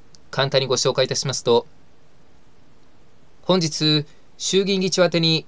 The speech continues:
辞職願を提出いたしました。かねてより仕事の合間を縫い、治療に努めてまいりましたが、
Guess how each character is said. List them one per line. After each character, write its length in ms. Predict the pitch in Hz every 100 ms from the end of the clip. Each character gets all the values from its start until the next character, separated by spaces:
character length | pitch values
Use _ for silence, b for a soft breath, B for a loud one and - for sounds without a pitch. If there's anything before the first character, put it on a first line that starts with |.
| -
辞 120 | 139
職 260 | - 202 196
願 260 | 202 185
を 40 | 127
提 240 | - 131
出 120 | 131
い 40 | 123
た 100 | 117
し 80 | -
ま 80 |
し 80 | 113
た。 180 | 110 101 - - - - - - - - -
か 120 | -
ね 100 | 175
て 100 | 151
よ 100 | 147
り 240 | 139 135 127
仕 140 | -
事 200 | 175 180
の 80 | 170
合 40 |
間 200 | 170 170
を 60 | 131
縫 120 | 131
い、 180 | 117 - - - -
治 140 | -
療 140 | 160
に 100 | 160
努 160 | 151 170
め 80 | 156
て 80 | 135
ま 100 | 135
い 40 |
り 40 |
ま 60 | 135
し 80 | -
た 100 | 127
が、 300 | 117 120